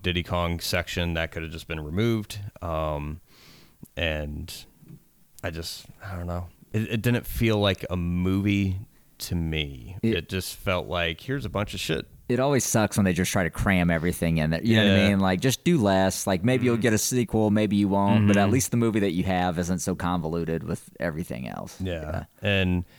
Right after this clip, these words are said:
Speaker 1: the whole real world to Mushroom Kingdom, um,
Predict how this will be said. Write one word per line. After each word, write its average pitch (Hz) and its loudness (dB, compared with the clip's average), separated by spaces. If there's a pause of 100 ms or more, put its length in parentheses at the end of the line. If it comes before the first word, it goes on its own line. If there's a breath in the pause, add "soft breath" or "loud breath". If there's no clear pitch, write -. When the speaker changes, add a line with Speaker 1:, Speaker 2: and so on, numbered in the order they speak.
(140 soft breath)
Speaker 1:
the 107 0
whole 107 2
real 117 2
world 113 2
to 104 0
Mushroom 101 0
Kingdom, 101 2 (520 loud breath)
um, 82 -2